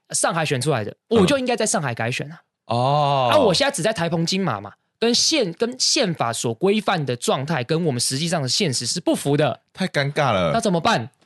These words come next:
Speaker 1: 那这，这时候这个大家就到这个立法院，
Speaker 2: 干脆不要选。
Speaker 1: 然后就拍手通过说，“那不然我们再延期好了。”
Speaker 2: 哦。
Speaker 1: 延期三年，再延期三年，对吧？这个《无间道》不是说什么三年又三年，对不对？
Speaker 2: <laughs>
Speaker 1: 所以到最后受不了了，后来问大法官，大法官说：“啊，这个，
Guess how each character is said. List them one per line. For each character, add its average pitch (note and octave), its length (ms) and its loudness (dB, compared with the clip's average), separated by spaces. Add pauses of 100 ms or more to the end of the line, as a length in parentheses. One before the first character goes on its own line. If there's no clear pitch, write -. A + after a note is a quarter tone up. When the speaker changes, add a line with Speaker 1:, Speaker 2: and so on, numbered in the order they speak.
(320)
Speaker 1:
那 F3 80 -4
这， F3 360 -2
这 E3 140 -6
时 D#3+ 100 -2
候 D#3 180 0
这 D3 140 -4
个 C#3 240 0
大 D3 140 -2
家 C#3+ 120 0
就 C#3+ 140 0
到 C3+ 240 0
这 B2+ 100 -4
个 C3 80 -2
立 C#3 100 -4
法 G#2+ 200 -4
院， A#2 340 -2
Speaker 2:
干 A2+ 140 -2
脆 B2+ 180 2
不 G#2 80 0
要 F#2+ 120 2
选。 - 180 -2
Speaker 1:
然 - 80 -10
后 - 60 -20
就 D3+ 80 -2
拍 G3 200 0
手 F#3 160 -2
通 D3 180 -2
过 D3+ 160 0
说 D3+ 160 -6
，“那 G3+ 60 -2
不 G#3 100 -4
然 F3 100 -2
我 C3 40 -8
们 A#2 120 -10
再 C3+ 100 -6
延 A2+ 260 -6
期 - 240 -6
好 G#2 120 -12
了。” - 40 -20 (320)
Speaker 2:
哦。 C3+ 480 -2
Speaker 1:
延 F3+ 200 -2
期 F#3+ 160 -2
三 F#3+ 220 0
年， A#2+ 340 -4 (300)
再 B3+ 120 0
延 D#3+ 200 0
期 D#3 160 -2
三 D3 260 -2
年， G#2+ 220 -4 (300)
对 A2+ 100 -4
吧？ G#2+ 160 -6
这 A2+ 100 -8
个 C#3 220 -4 (160)
《无 C#3+ 120 -4
间 D#3 160 0
道》 D#3+ 160 0
不 B2+ 100 -4
是 B2 60 -4
说 D3 60 0
什 B2+ 60 -2
么 - 60 -4
三 B3+ 300 0
年 F#3+ 140 4
又 A3+ 140 4
三 F#3 260 0
年， E3 180 0
对 C3+ 120 2
不 D#3 60 4
对？ D3 460 0
Speaker 2:
<laughs> - 20 -6
Speaker 1:
所 G3+ 80 2
以 D#3+ 60 0
到 A3+ 180 2
最 G#3+ 120 0
后 G3+ 80 4
受 F3+ 160 0
不 D#3+ 80 -4
了 B2 160 0
了， A2+ 80 -2
后 D#3 80 -2
来 D#3 60 0
问 D3+ 160 0
大 C#3 160 -2
法 G#2+ 140 -6
官， A#2 180 -6
大 C#3 120 -2
法 G#2+ 80 -4
官 A#2 200 -6
说 B2+ 140 -10
：“啊， A2+ 200 -10
这 - 120 -14
个， G2+ 260 -6